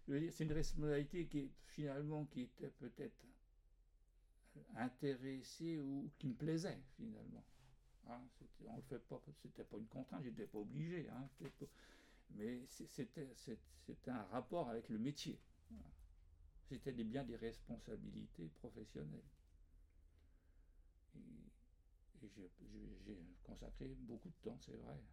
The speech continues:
beaucoup de temps, mais, mais qui n'a pas nui à, à ma culture, je vais dire, à ma culture professionnelle, à,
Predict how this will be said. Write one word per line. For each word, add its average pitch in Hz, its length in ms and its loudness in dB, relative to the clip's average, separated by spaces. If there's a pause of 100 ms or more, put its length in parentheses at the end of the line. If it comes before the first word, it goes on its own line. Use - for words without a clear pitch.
(380)
beaucoup 123 240 -8
de - 120 -10
temps, 202 160 0
mais, 139 200 0 (720)
mais 110 140 -2
qui 123 200 0
n'a 107 140 4
pas 113 320 4
nui 131 420 2
à, - 1500 -10
à 107 40 0
ma 120 140 2
culture, 208 680 2
je 135 60 -8
vais 120 140 -2
dire, 165 360 -2
à 113 60 -4
ma 110 120 -8
culture - 340 -10
professionnelle, 143 840 -4
à, 117 120 -8